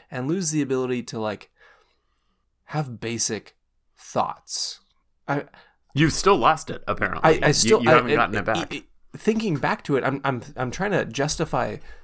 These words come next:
Speaker 1: the way I behaved.
Speaker 2: <laughs>
Speaker 1: And it, there's just no justification. Like, I just, I reverted to infancy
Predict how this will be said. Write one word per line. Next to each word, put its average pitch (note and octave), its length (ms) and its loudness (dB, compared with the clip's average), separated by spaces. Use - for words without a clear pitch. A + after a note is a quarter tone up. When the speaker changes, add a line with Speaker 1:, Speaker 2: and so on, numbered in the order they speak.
Speaker 1:
the A#2+ 180 -4
way B2 220 2
I A2 140 4
behaved. A2+ 680 -8
Speaker 2:
<laughs> - 100 0
Speaker 1:
And F#3 140 6
it, F#3 160 4
there's D#3 220 6
just F3 200 0
no D#3+ 440 6
justification. C#3 800 -4
Like, F#2 160 -10
I C#3 140 4
just, D#3 280 -4
I C3+ 60 2
reverted C3+ 500 0
to - 180 -8
infancy G#2+ 800 -2